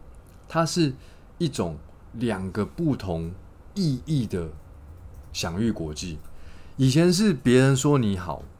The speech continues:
那个是清末的时候啊，那你的茶就不错。现在你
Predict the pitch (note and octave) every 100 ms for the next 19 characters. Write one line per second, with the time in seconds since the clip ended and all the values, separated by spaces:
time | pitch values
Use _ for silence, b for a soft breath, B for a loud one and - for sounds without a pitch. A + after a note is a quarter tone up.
0 | - - - A#2 G#2 G#2+ - G2+ G#2 F#2+
1 | E2 C#2+ E2+ E2 - D#3+ D3+ C3+ C3+ B2
2 | F2+ E2 D#2+ D2+ D#2+ D#2 - D#2 - B
3 | B B B - A3+ F3+ G3 D3+ - D3